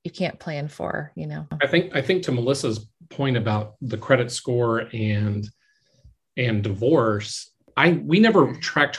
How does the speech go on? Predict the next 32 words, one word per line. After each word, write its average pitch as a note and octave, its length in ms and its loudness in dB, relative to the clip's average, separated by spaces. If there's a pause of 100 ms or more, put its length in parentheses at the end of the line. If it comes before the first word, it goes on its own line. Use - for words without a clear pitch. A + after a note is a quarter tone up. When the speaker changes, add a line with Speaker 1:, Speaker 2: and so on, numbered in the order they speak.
(100)
Speaker 2:
her C#3+ 140 4
credit C3 300 0
score. C3 680 0
I C3+ 120 4
would C#3+ 320 0
occasionally A#2+ 680 0
look A#2 220 -2
at - 100 -6
mine. G#2 320 2
I G#2 60 2
would G#2+ 200 2
pay, G#2 260 -4
you G#2 180 0
know, G2+ 180 0
the G2+ 140 -4
twenty G#2 320 -4
bucks G2+ 320 -6
or G#2 60 -6
whatever G#2 340 -2
it G#2+ 60 -10
was A2 260 -2
to G#2 100 -12
look A2+ 220 -2
at G2 100 -8
it. G2+ 140 -12 (640)
But B2 280 -2 (200)
our C#3+ 160 4
mortgage C3 500 4
was A#2+ 280 0
in A2+ 200 -2
my A2+ 220 2
name C3 320 -2